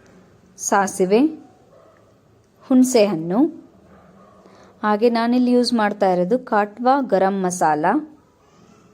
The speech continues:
ನೆಕ್ಸ್ಟು ಎಮ್ ಟಿ ಆರ್ ರಸಂ ಪೌಡರ್, ಸ್ವಲ್ಪ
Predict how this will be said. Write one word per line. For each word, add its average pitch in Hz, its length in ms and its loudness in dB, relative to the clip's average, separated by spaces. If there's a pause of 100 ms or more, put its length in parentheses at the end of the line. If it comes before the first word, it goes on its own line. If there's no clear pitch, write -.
(2250)
ನೆಕ್ಸ್ಟು 202 380 -4 (480)
ಎಮ್ 240 120 4 (100)
ಟಿ 247 80 0 (140)
ಆರ್ 214 140 0
ರಸಂ 202 300 0 (140)
ಪೌಡರ್, 180 500 2 (1400)
ಸ್ವಲ್ಪ 226 240 0